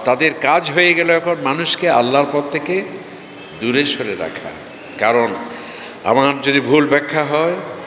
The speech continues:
আমার যদি বক্তব্যে কুসংস্কার চলে আসে, আমার কথায় যদি বিভ্রান্তিকর বক্তব্য ছড়ানো হয়, তাহলে অবশ্যই মানুষ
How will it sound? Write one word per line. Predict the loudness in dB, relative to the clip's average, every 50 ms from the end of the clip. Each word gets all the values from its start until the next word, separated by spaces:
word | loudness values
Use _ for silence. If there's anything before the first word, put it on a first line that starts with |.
| -14 -14 -14 -16 -16 -18 -18 -18 -18 -18 -18 -14 -6 0
আমার | 2 2 4 4 2 2 0 0
যদি | 0 2 4 4 4 4 2 0 -4 -10 -12 -12 -14 -14 -16 -16 -18 -18 -18 -18 -12 -2 2
বক্তব্যে | 2 2 2 2 2 2 2 4 2 0
কুসংস্কার | 0 2 0 0 4 4 4 4 4 2 0 0 0 0
চলে | 0 0 2 2
আসে, | 0 0 0 -2 -2 -2 -2 -4 -4 -6 -10 -14 -16 -16 -18 -18 -18 -18 -20 -20 -20 -20 -20 -20 -20 -20 -20 -20 -16 -6 -2
আমার | 0 2 4 4 4 4 2 0 0 0
কথায় | 0 0 2 2 2 2 2 2
যদি | 0 0 0 2 2 2 2 0 -2 -4 -2
বিভ্রান্তিকর | -2 -2 -2 0 2 2 2 2 0 -6 -6 -4 -4 -4 -2 -2
বক্তব্য | -4 -4 -2 -2 -4 -2 0 0 -2 -2
ছড়ানো | -2 -4 -2 -2 -2 -2 -2 0
হয়, | 4 4 4 6 4 2 0 -4 -8 -10 -10 -12 -12 -14 -14 -14 -16 -16 -16 -18 -14 -6
তাহলে | 0 2 2 4 6
অবশ্যই | 4 6 6 4 4 4 2 2 2 2 0 0
মানুষ | 0 -2 -2 -2 -4 -2 -2 -4 -4 -6